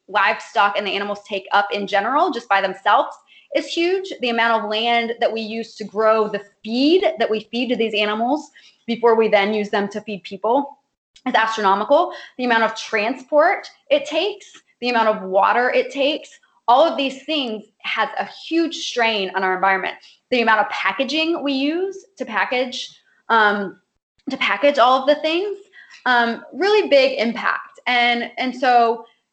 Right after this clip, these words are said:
you know, cutting back, I, I'm still, there are a lot of vegans that are like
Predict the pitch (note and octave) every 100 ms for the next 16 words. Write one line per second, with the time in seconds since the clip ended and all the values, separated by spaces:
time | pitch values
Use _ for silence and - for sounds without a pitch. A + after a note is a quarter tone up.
0 | _ _ C4+ C4 A3+ - - _ - -
1 | F#4 A4 F4 G#3+ G3+ G3+ - E4+ F4 E4+
2 | G#4 G4 - C#4+ C4+ B3 - - C#4+ D4
3 | D4 C4 B3 A3+ G#3+ G#3+ G#3+ G3 G3 F#3